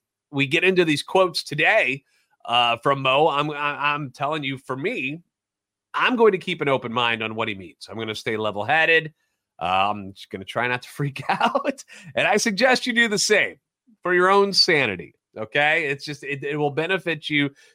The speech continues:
to not freak out. Now, I'm not gonna sit here and pretend that I'm at the meetings in Arizona. I am not.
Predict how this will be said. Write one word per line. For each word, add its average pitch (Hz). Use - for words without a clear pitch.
to 147
not 151
freak 143
out. 104
Now, 139
I'm 147
not 151
gonna 156
sit 151
here 147
and 143
pretend 143
that 127
I'm 127
at 127
the 139
meetings 131
in 135
Arizona. 139
I 98
am 90
not. 113